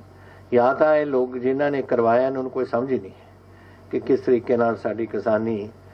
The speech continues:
ਰੁਲਦੀ ਫਿਰਦੀ ਹੈ ਇਸ ਦੇਸ਼ ਦੇ ਵਿੱਚ। Otherwise ਕੋਈ ਸਮਝਦਾਰ ਬੰਦਾ ਕਦੇ ਇਹੋ ਜਿਹੇ ਬਿੱਲ ਨਹੀਂ ਜਾਂ ਕੋਈ ਲਿਆ ਸਕਦਾ। ਦੇਖੋ,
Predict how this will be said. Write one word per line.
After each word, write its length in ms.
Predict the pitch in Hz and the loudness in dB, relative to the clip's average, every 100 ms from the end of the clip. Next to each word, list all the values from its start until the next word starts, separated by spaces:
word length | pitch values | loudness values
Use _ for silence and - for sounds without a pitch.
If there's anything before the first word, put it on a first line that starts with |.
| - - - | -20 -12 -2
ਰੁਲਦੀ 400 | 113 120 113 120 | 2 2 2 0
ਫਿਰਦੀ 360 | 123 107 113 | 0 0 0
ਹੈ 80 | 110 | 0
ਇਸ 60 | 104 | 0
ਦੇਸ਼ 320 | 104 101 - | 0 0 0
ਦੇ 100 | 101 | -2
ਵਿੱਚ। 200 | 95 - - - - - - - - - - - 139 | -2 -6 -18 -20 -20 -20 -20 -20 -20 -20 -16 0 2
Otherwise 460 | 170 185 180 185 - | 4 2 2 0 2
ਕੋਈ 220 | 160 160 | 2 2
ਸਮਝਦਾਰ 600 | - 156 175 165 165 156 | 0 -2 0 0 2 2
ਬੰਦਾ 480 | 139 139 143 135 135 | 0 0 2 0 -2
ਕਦੇ 220 | 151 143 147 | -2 0 0
ਇਹੋ 120 | 131 | 0
ਜਿਹੇ 240 | 131 127 | 0 -2
ਬਿੱਲ 240 | 117 113 117 | -2 -4 -2
ਨਹੀਂ 260 | 117 117 | -4 -4
ਜਾਂ 280 | 117 110 117 - - - | -4 -4 -4 -8 -14 -6
ਕੋਈ 120 | 104 | -4
ਲਿਆ 200 | 98 98 | -2 -4
ਸਕਦਾ। 360 | - - - - - - | -6 -18 -18 -20 -20 -6
ਦੇਖੋ, 380 | 120 - 135 | -4 -2 -4